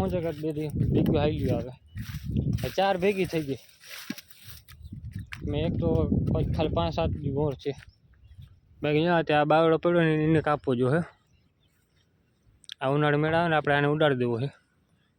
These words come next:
કેમ કે એક વીઘો એક રોકીને બેઠો પડ્યો. પછી આ કુવાડિયામાં દવા, દવા મારવી પડે આપણે આગલા ચોમાસે, અત્યારે ના મારાય. અત્યારે આપણે ખડ તો છે નહીં એટલે જેવું તેવું છે એ તો ખાઈ શકે ભેહું, એમાં મોઢા નાખી નાખી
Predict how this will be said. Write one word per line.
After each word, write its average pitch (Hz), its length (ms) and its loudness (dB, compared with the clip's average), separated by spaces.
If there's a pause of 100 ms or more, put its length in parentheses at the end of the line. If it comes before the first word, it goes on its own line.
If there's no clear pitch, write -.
(180)
કેમ 135 180 -6
કે 139 60 -2 (160)
એક 120 120 2
વીઘો 135 300 4
એક 139 120 2
રોકીને 135 280 0
બેઠો 123 240 -2
પડ્યો. 113 220 -6 (1600)
પછી 131 160 -2
આ 135 120 -2
કુવાડિયામાં 151 460 2 (200)
દવા, 156 260 0 (560)
દવા 160 260 2
મારવી 156 280 -2
પડે 131 200 0
આપણે - 180 -2 (460)
આગલા 165 280 0
ચોમાસે, 127 320 -6
અત્યારે 170 340 -2
ના 151 140 -2
મારાય. 120 220 -10 (760)
અત્યારે 139 240 -8
આપણે 139 220 -10
ખડ 147 220 -8
તો 143 100 -8
છે 143 120 -4
નહીં 131 140 -8
એટલે 123 140 -10 (840)
જેવું 151 260 -2
તેવું 143 220 -2
છે 156 60 -6 (100)
એ - 100 0
તો 139 120 -6
ખાઈ 156 240 -6
શકે 165 180 -10
ભેહું, 156 200 -8 (280)
એમાં 135 260 -8
મોઢા 135 260 -2
નાખી 135 240 -6
નાખી - 260 -2